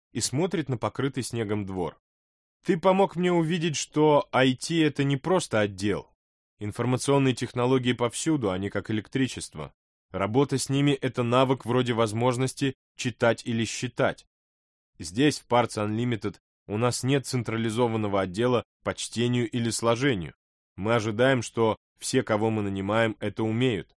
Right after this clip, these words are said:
Понимание того, что могут и что не могут технологии, стало основной компетенцией, которой должен обладать и бизнес-отдел. Если кто-то из моих бизнес-менеджеров управляет командой или проектом,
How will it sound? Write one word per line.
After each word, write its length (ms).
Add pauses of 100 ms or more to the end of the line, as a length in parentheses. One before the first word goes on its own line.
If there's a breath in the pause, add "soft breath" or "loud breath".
(440)
Понимание 560
того, 280
что 200
могут 440
и 100
что 240
не 160
могут 400
технологии, 680 (260)
стало 380
основной 480
компетенцией, 720
которой 380
должен 340
обладать 500
и 80
бизнес-отдел. 840 (580)
Если 280
кто-то 280
из 140
моих 240
бизнес-менеджеров 920
управляет 480
командой 440
или 200
проектом, 580